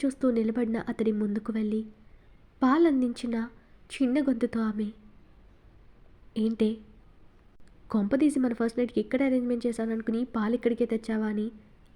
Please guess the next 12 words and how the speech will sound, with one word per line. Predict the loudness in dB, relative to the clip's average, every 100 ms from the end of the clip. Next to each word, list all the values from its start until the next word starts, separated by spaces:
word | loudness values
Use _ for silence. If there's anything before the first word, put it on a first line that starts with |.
| -4
అతడు | -2 2
అడుగుతుంటే | 2 2 0 2 2
సిగ్గుతో | 2 -2 -2 0
ఎర్రబడిన | 2 2 0 0 0
చెంపల్ని | 0 -4 -2 -2 -2 -4 -8 -20 -20 -20 -20 -20 -4
అతనికి | -2 0 0 -2
కనిపించకుండా | -2 0 2 2 0 0 0
దాచేసి, | 0 -2 -2 -4 -2 -4 -6 -20 -20 -20 -20
"హరి," | -4 -2 0 -2 -4 -10 -8
అంది | -4 0 0
గారంగా | 0 0 0 0 0 -2
మహిరా. | -2 0 0 0